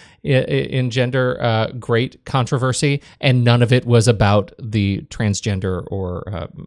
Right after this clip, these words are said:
drag performances. <laughs> I thought that was, that, you know, if you're gonna have controversy, you don't want it to be out, out about the central theme of the film, and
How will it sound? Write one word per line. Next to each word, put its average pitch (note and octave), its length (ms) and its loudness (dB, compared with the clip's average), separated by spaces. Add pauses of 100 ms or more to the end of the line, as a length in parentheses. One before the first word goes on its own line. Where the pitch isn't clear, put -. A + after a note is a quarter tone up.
(100)
drag G2+ 420 -6
performances. - 920 -2 (100)
<laughs> - 100 -20
I - 60 -4
thought - 300 -2
that C3+ 160 2
was, B2 280 -2 (380)
that, C3 380 -2
you C#3+ 280 -2
know, G2 180 0
if - 180 -4
you're C3+ 80 -2
gonna C3+ 160 2
have C3 160 2
controversy, A#2 560 0
you A2 120 0
don't A2+ 260 4
want A2 120 0
it G#2+ 120 -4
to A#2+ 60 -4
be G#2 160 0
out, F#2+ 280 -4
out G#2 240 -2
about A2 240 -2
the G2+ 100 -4
central C#3+ 540 2
theme F2+ 280 -8
of F2 140 -10
the F#2+ 80 -12
film, G2 320 -6
and A#2 180 -4